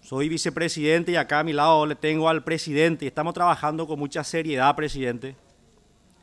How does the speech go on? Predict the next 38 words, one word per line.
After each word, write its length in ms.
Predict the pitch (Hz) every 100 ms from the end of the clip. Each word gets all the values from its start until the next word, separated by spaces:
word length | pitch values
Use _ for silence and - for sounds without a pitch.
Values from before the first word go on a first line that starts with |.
| _ _ _ _ _ _ _ _ _ -
Ayer 260 | 117 147
tuvimos 340 | 147 151 160 160
una 140 | 165
audiencia 500 | 160 147 165 165 143
pública 800 | 156 170 175 170 165 151 123 95 -
sobre 260 | 143 143
un 400 | - 165 156 139
proyecto 460 | 160 143 151 160 165
de 60 |
ley 200 | 143 170
que 300 | 151 147 107 -
pronto 280 | 135 151 147
vamos 180 | 147
a 40 | 147
presentar 520 | 156 151 123 113 139
también, 460 | 156 123 131 156 170 _ _ _ _ _
con 180 | 131 139
un 100 | 160
lleno 280 | 156 170 175
total, 420 | 156 - 160 175 - _ _ _ _ _ _ _ _
y 80 | 135
fuimos 260 | 135 151 165
convocados 560 | 170 165 - 147 160
para 140 | 165 165
las 160 | 143
siete 240 | 156 160 165
y 20 |
media 220 | 147 180
acá 180 | 170 143
por 100 | 147
nuestro 240 | 151 156
presidente. 560 | 151 156 131 117 120 123
Entonces, 800 | 98 131 127 147 143 139 120 98
a 100 | 123
esa 200 | 127 135
hora 140 | 139
ya 100 | 160
estábamos 640 | - 131 131 147 123 -